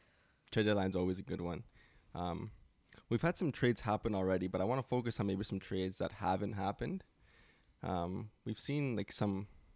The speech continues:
questionable prices with some trades, but some of the, the biggest fish, like Meier,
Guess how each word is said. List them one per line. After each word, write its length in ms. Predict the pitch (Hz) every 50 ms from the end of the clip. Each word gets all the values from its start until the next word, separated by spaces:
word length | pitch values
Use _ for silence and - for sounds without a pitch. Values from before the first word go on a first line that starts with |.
| _ _ _ - -
questionable 480 | - - 107 - - - 120 104 104
prices 440 | - - 98 92 92 - - 95 92
with 100 | 92 92
some 240 | - - 92 92 95
trades, 380 | - - 87 85 95 107 104
but 180 | 101 107 104 - - - - - - - - - - - - - - _ _ - - - -
some 140 | - 127 131
of 60 | 139
the, 120 | 139 127 82
the 140 | - 107
biggest 520 | 101 92 101 117 110 107 104 104 104 - -
fish, 360 | - 95 92 104 - - -
like 160 | - 95 - -
Meier, 560 | 92 90 92 92 92 92 92 92 92 92